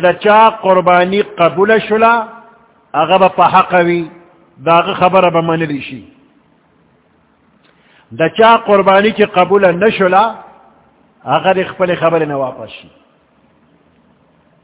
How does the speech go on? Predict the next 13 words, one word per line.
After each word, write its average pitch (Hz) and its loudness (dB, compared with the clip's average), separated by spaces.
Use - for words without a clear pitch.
آدم 190 2
علیہ 226 4
السلام 214 2
ته 208 -2
یقینو 190 -2
چې 170 -6
د - -
حابیل 180 2
قربانی 190 2
به 196 6
قبلیږي، 185 0
دی 185 2
په 185 -2